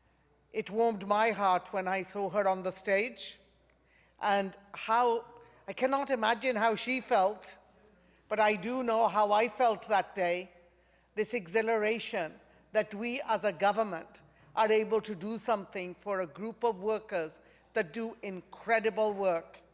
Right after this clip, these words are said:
Madam Speaker, my mum is, um, has been in and out of hospital a fair bit recently. She's ninety-three and, uh, has had a series of health issues.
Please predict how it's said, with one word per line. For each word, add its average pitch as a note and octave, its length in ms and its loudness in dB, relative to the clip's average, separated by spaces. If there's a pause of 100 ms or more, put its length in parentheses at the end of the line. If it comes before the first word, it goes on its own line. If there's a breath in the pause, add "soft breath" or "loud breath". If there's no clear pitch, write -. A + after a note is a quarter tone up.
(640 soft breath)
Madam C4 300 2
Speaker, B3+ 500 -2
my A#3+ 220 4
mum A3+ 300 0
is, G3+ 180 -4
um, G3+ 380 2 (2000 soft breath)
has G#3+ 140 0
been C4 280 0
in B3 120 4
and B3 120 4
out G#3+ 260 2
of G#3 80 -6
hospital E3+ 600 -4
a D#3 60 -6
fair F#3+ 260 0
bit F#3 280 -6
recently. E3+ 720 -10
She's F3+ 280 -12
ninety-three F#3 760 -6 (1160 soft breath)
and, F3 500 -2
uh, E3+ 240 4
has F3 220 0
had F#3 260 0
a F3 320 4
series G#3+ 440 -2
of F#3+ 120 -2
health F#3+ 360 -2
issues. D#3 580 -10